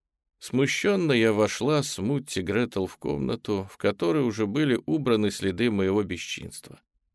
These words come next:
Сожительницы прибрали свои вещички, на гвоздях развесили кофточки и шинели.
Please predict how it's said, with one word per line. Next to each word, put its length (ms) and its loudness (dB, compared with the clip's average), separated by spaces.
Сожительницы 840 0
прибрали 560 2
свои 360 2
вещички, 600 -2
на 200 2
гвоздях 500 0
развесили 560 -2
кофточки 640 -4
и 80 2
шинели. 640 -10